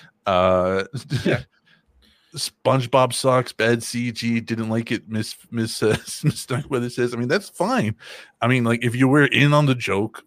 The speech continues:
Speaker 1: for, uh, uh, Malignant, you were in on the joke. If you weren't in on the joke, it looks like a stupid fucking movie.
Speaker 2: Mm-hmm.
Speaker 1: But it is, like, it is, it is, it is really good to me. So, I mean, so, okay, so the w-,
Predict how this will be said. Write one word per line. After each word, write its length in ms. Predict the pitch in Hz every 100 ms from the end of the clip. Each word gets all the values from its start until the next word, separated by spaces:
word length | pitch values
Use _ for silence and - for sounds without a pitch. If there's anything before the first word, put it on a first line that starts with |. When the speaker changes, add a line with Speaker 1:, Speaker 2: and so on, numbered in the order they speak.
| _
Speaker 1:
for, 540 | - 95 95 92 95 -
uh, 360 | 95 87 90 85
uh, 180 | 101 90
Malignant, 560 | 92 98 104 113 95 98 -
you 100 | 101
were 100 | 90
in 140 | 90
on 100 | 90
the 80 | 92
joke. 300 | 131 120 -
If 140 | - -
you 80 | 95
weren't 240 | 123 131
in 100 | 98
on 100 | 90
the 60 | 87
joke, 260 | 101 95
it 60 | 92
looks 180 | 98 -
like 120 | -
a 40 |
stupid 300 | - 98 87
fucking 280 | - - 85
movie. 320 | 95 120 - _ - - - 139
Speaker 2:
Mm-hmm. 200 | 127 131
Speaker 1:
But 320 | - 85 -
it 160 | - 139
is, 320 | 151 160 - 135
like, 280 | 135 127 _
it 120 | 143
is, 260 | 170 170 151
it 100 | 143
is, 200 | 151 143
it 80 | 139 135
is 200 | 139 127
really 180 | 123
good 180 | 110 107
to 100 | -
me. 140 | 92 92
So, 360 | - 104 101 - - - _ _
I 60 | 147
mean, 160 | 160
so, 160 | 147 151
okay, 240 | 156 147 131
so 220 | 131 139
the 160 | 135 131
w-, 220 | 127